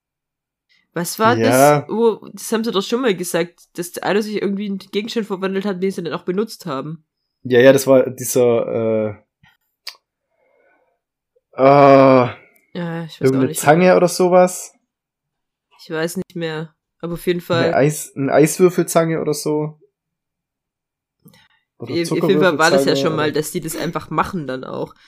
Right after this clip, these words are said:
Speaker 2: Ja,
Speaker 1: Wenn du
Speaker 2: ja,
Speaker 1: dir
Speaker 2: ja,
Speaker 1: dann
Speaker 2: dass die dann
Speaker 1: vorstellst,
Speaker 2: da
Speaker 1: dass die
Speaker 2: keine Hand sind.
Speaker 1: Victoria Hollis einfach wirklich eine Frau ist. <laughs> Auf den,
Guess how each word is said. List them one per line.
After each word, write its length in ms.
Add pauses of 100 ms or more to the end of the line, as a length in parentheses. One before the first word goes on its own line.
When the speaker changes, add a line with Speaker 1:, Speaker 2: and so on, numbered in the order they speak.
(100)
Speaker 2:
Ja, 180
Speaker 1:
Wenn 60
du 60
Speaker 2:
ja, 80
Speaker 1:
dir 40
Speaker 2:
ja, 120
Speaker 1:
dann 20
Speaker 2:
dass 80
die 60
dann 80
Speaker 1:
vorstellst, 300
Speaker 2:
da 40
Speaker 1:
dass 100
die 40
Speaker 2:
keine 40
Hand 80
sind. 120
Speaker 1:
Victoria 480
Hollis 320
einfach 400 (280)
wirklich 380
eine 100
Frau 460
ist. 360
<laughs> 40
Auf 200
den, 140